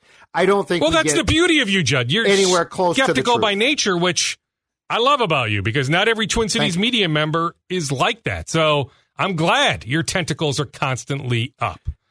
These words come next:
Speaker 2: I'm just telling you, on, on the Wes Johnson situation,
Speaker 1: Yep.
Speaker 2: like,
Speaker 1: Yep.
Speaker 2: trust me, the Twins were very open-minded to Wes just finishing out the year, then allowing him to head to Baton
Speaker 1: Yeah, I'm
Speaker 2: Rouge. But L S U
Speaker 1: Yes, exactly.
Speaker 2: said, that was the roadblock. L S U said, "No, Wes,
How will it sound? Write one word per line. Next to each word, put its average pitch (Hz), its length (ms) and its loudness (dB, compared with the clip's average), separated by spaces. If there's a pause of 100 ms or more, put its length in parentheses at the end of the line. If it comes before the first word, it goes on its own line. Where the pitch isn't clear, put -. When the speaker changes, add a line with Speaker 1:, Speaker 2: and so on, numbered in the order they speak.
(260)
Speaker 2:
I'm 185 100 -6
just 220 100 -4
telling 240 240 2
you, 123 160 -2
on, 196 360 0 (100)
on 196 180 -2
the 202 80 0
Wes 185 320 0
Johnson 196 400 -2
situation, 160 800 0
Speaker 1:
Yep. 143 220 -2 (380)
Speaker 2:
like, 147 220 -4
Speaker 1:
Yep. 135 120 -6
Speaker 2:
trust 247 220 0
me, 131 200 -2 (420)
the 160 340 -4
Twins 226 300 -2
were 208 100 0
very 247 220 0
open-minded 143 580 0
to 156 80 0
Wes 160 260 -2
just - 280 -6
finishing 180 420 -2
out 156 220 0
the 117 140 -2
year, 175 300 0
then 147 200 0
allowing 139 480 0
him 127 220 0
to 117 60 0
head 120 160 0
to 113 60 -2
Baton 202 280 2
Speaker 1:
Yeah, 170 60 4
I'm 120 80 4
Speaker 2:
Rouge. 117 320 0 (280)
But 160 120 -2
L 233 180 2
S 185 160 2
U 247 120 2
Speaker 1:
Yes, - 0 - (100)
exactly. 156 120 2
Speaker 2:
said, 147 300 0
that 202 180 0
was 170 120 -2
the 160 80 0
roadblock. 151 460 0
L 160 120 0
S 143 100 -4
U 185 80 0
said, 135 220 0
"No, 139 160 0
Wes, 107 420 -2